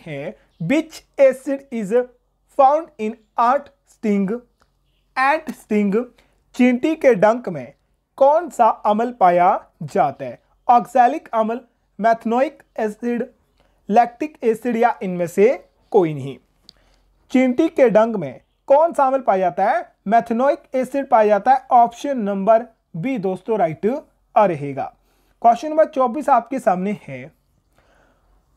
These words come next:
why हम was the telescope invented? टेलीस्कोप का आविष्कार किसके द्वारा किया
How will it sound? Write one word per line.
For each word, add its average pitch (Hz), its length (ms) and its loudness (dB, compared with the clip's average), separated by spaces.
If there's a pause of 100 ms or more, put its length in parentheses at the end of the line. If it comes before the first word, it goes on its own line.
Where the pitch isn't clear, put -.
(120)
why 254 380 4
हम 190 240 -6
was 180 240 2 (240)
the 175 120 -10 (360)
telescope 262 640 2 (280)
invented? 208 600 -4 (260)
टेलीस्कोप 262 800 0
का 247 100 4
आविष्कार 202 680 0 (220)
किसके 285 380 -2
द्वारा 214 320 4
किया 170 300 -4